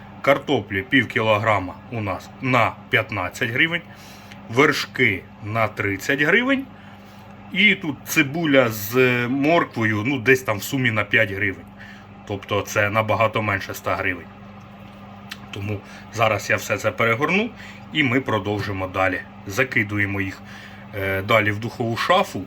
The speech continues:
на ще тридцять хвилин. Тому далі продовжимо. Так, пройшло ще двадцять хвилин. Останній раз ми його перегортаємо. Ось,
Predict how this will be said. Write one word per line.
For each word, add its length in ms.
на 440
ще 600
тридцять 420
хвилин. 520
Тому 300
далі 240
продовжимо. 720
Так, 180
пройшло 560
ще 280
двадцять 400
хвилин. 360
Останній 480
раз 280
ми 140
його 220
перегортаємо. 840
Ось, 180